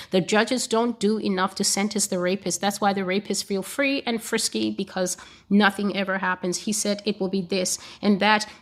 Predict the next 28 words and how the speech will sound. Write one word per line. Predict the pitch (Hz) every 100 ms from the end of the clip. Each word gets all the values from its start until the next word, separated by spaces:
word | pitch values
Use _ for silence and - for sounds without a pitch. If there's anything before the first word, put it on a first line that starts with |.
| 208
The | 214
government | 220 220 240 240
will | 240
be | 214 226
denying | 208 208 202 226 214
that | 196 185
they | 185
are | 190 185
responsible | 190 - 220 233 214 190
and | 185 180
that | 180 175
they | 190
will | 180 185
say | - 202
they've | 185 170
done | 214 254
enough | 262 254 254
to | -
make | 202 220 226
the | 220
community | 208 214 247 226
safe, | 226 226 208 214
but | 170
the | -
community | 196 202 269 262 247 240
isn't | 226 214
acting | 202 208 208 196
wise. | 170 170 175 -